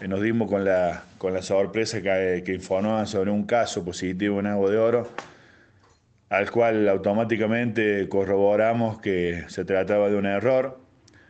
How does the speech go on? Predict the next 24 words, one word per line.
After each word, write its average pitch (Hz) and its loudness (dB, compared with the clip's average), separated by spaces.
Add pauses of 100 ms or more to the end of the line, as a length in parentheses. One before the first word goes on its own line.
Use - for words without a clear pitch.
(600)
que 98 2
consistía 107 0
en, 90 -4 (160)
en 104 -2
un, 98 -2
en 110 -2
una 123 -2
calle 123 2
que 95 -4
se 104 -6
llama 110 2
Agua 104 2
de 113 4
Oro, 127 4
que 104 -4
pertenece 98 -2
al 95 2
barrio 95 0
Cárcano 104 0
en 90 -4
Córdoba. 120 0 (1120)
Así 98 -2
que 104 2
automáticamente 98 0